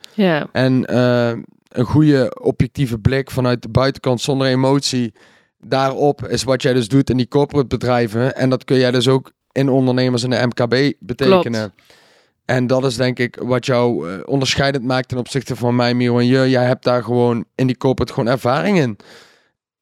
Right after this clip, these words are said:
Speaker 2: En dat is eigenlijk het enige wat jij moet zeggen, denk
Speaker 1: Ja,
Speaker 2: ik.
Speaker 1: en ook de, en dan, eh, is het nog niet eens de systemen, dus een, eh, systeem in programma of
Speaker 2: Geen
Speaker 1: in, eh,
Speaker 2: Scrum.
Speaker 1: nee, kijk, ik ben goed in Scrum, alleen ik
Speaker 2: Scrum
Speaker 1: ben geen
Speaker 2: Master.
Speaker 1: Scrum.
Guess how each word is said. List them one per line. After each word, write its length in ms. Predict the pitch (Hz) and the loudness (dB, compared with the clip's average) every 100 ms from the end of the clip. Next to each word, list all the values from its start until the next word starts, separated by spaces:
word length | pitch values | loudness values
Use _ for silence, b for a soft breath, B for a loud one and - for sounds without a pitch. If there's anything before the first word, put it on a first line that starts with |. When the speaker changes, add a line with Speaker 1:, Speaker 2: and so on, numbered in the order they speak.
| _ | _
Speaker 2:
En 180 | - 143 | -4 0
dat 220 | 123 226 - | 2 2 0
is 100 | 190 | -4
eigenlijk 340 | 170 - 233 | -4 -4 -4
het 100 | 233 | 2
enige 260 | 226 160 113 | 2 0 0
wat 180 | 156 | -2
jij 160 | 175 151 | 2 2
moet 220 | 151 139 | 2 0
zeggen, 360 | - 233 - - _ _ | 0 -2 -2 -10 _ _
denk 160 | 135 214 | 2 4
Speaker 1:
Ja, 180 | 247 | 4
Speaker 2:
ik. 60 | 262 | 4
Speaker 1:
en 140 | 247 | 2
ook 360 | 262 294 - 226 | 2 2 0 -2
de, 80 | 220 | 0
en 200 | 220 226 | 0 2
dan, 140 | 226 | 0
eh, 160 | - 208 - | 0 -4 -2
is 120 | 214 | -2
het 80 | 233 | 0
nog 80 | 226 | 2
niet 100 | 220 | 4
eens 200 | 226 - | 2 0
de 180 | - 202 | -2 0
systemen, 840 | - 208 - 233 233 214 202 - | 0 0 2 4 4 2 0 0
dus 320 | 175 220 - | 2 2 2
een, 220 | - 196 196 | 0 0 2
eh, 200 | 190 185 | 2 0
systeem 520 | - 196 - 214 208 | -2 -4 2 4 4
in 200 | - 196 | 2 2
programma 560 | - 185 - 233 208 190 | 2 0 4 2 2 0
of 200 | - 196 | 0 0
Speaker 2:
Geen 140 | - 147 | 2 2
Speaker 1:
in, 60 | |
eh, 40 | 151 | 2
Speaker 2:
Scrum. 440 | 180 175 165 147 131 123 - - | -2 2 4 4 2 -2 -4 0
Speaker 1:
nee, 400 | 240 208 202 220 | 2 4 6 4
kijk, 160 | 262 - | 4 2
ik 160 | 294 | 2
ben 100 | 277 | 4
goed 180 | 294 339 | 4 4
in 100 | 277 | 2
Scrum, 460 | - - 285 220 262 | -2 2 4 4 0
alleen 320 | 208 226 220 | 2 4 2
ik 120 | 233 | -2
Speaker 2:
Scrum 200 | - 147 | 2 4
Speaker 1:
ben 100 | 139 | 6
geen 100 | 139 220 | 6 4
Speaker 2:
Master. 180 | 208 | 2
Speaker 1:
Scrum. 400 | 131 247 165 165 | 4 4 4 -2